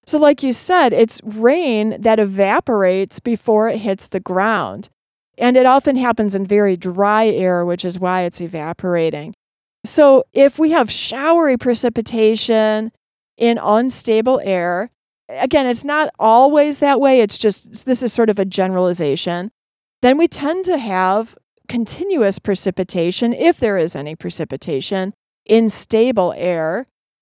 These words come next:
And what would that be like, just if you had to describe it in very simple words?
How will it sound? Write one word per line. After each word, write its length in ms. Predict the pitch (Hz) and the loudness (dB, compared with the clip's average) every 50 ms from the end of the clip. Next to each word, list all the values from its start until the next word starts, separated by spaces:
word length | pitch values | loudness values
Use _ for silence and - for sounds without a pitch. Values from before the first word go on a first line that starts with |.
| _ _ | _ _
And 640 | - 233 240 247 254 254 262 254 262 262 269 247 - - - _ _ | -4 0 2 2 4 4 4 4 4 2 0 -4 -8 -10 -14 _ _
what 200 | - 254 330 330 | -2 0 2 4
would 180 | 415 466 - - | 4 2 2 2
that 280 | 247 247 254 226 202 | 0 2 2 0 0
be 180 | 208 208 208 214 | -4 -6 -6 -6
like, 480 | 208 196 185 180 170 170 170 - - - | -4 -2 0 2 2 2 0 -2 -4 -2
just 300 | 240 240 226 - - - | 0 0 0 0 0 2
if 180 | 240 226 - | 2 2 2
you 100 | 240 233 | 2 0
had 160 | 233 226 226 214 | 2 2 0 -2
to 60 | 214 | -4
describe 560 | 208 - 196 - - - 202 190 190 196 196 | -4 -4 -4 -4 -4 -2 0 2 2 2 2
it 80 | 196 139 | 2 0
in 120 | 175 185 | 0 0
very 280 | 175 180 180 175 175 175 | 0 0 2 2 0 -2
simple 440 | - - 180 175 - 180 170 165 151 | -4 -8 -10 -8 -4 -2 -2 -2 0
words? 580 | 156 156 160 147 - 143 185 - - - - | -2 -2 -2 -4 -4 -6 -10 -12 -14 -16 -16